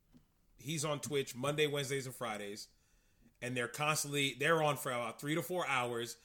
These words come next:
And they're just telling stories about their experiences in the W W E. Or, like, and, and they're very touch and go, too. They're like, "Can we talk about that?"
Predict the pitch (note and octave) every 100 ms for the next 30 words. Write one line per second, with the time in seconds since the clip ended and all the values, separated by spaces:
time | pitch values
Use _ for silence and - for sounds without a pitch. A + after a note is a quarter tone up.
0 | - - - C#3+ F3+ F#3 - F#3+ F#3 -
1 | G3 F#3+ E3+ E3+ D#3+ E3 D#3 F3 E3 D3+
2 | D3+ D3 C#3 C3+ C3 C3 A#2+ B2+ G#2+ F2
3 | - C3+ C3 B2 A2 - - - - C#3+
4 | D3+ - D3 D3+ D#3+ D#3 A3 C4+ B3+ A#3+
5 | A#3 A3 G#3 G3 C3+ E3+ B2+ C3+ C#3 B2+
6 | - D3 G3 B3+ A#3+ B3+ B3+ B3 B3 B3
7 | B3+ B3+